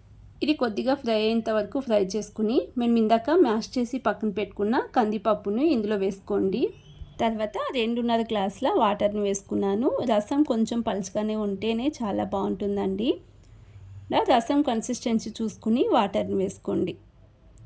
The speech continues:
ఇక్కడ చూపించే విధంగా ఉంటే సరిపోతుంది. ఒక రెండు మూడు నిమిషాల పాటు మీడియం ఫ్లేమ్లో ఉడికించుకోవాలి. తర్వాత ఇందులోనే ముందుగానే నానబెట్టి పక్కన పెట్టుకున్న చింతపండు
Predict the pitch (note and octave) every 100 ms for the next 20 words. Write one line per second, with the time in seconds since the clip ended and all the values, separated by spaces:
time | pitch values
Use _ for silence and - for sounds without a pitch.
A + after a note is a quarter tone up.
0 | - - - - - - - - - -
1 | - - B3 B3 G3+ A#3+ A#3+ A#3 G#3+ G#3+
2 | G#3+ G#3+ A#3 F4 C5+ - A3 A3+ A#3 G#3
3 | G3 G#3+ G3 G#3 G#3 C4+ G4 A3+ - A3
4 | A3 A3+ A#3 A3+ G#3+ A3+ G#3+ G3+ F#3 C4+
5 | A3 G3+ A3 A3 A3 G3+ A3 C4+ - G#3
6 | G#3 G3+ - G#3 G3+ G#3 A3+ C4+ A#4+ -
7 | - - - - - - - - - A#3
8 | A3 D4 C4+ A3 A3 G#3+ G#3 C4+ D5+ D#5
9 | A3+ A#3 B3 B3 B3+ A#3 G#3 G#3+ G#3+ B3
10 | A3 F#3 G#3+ F#3+ F3+ F#3 G3+ A3 F4+ G4+
11 | A#3+ G#3+ A3 A3+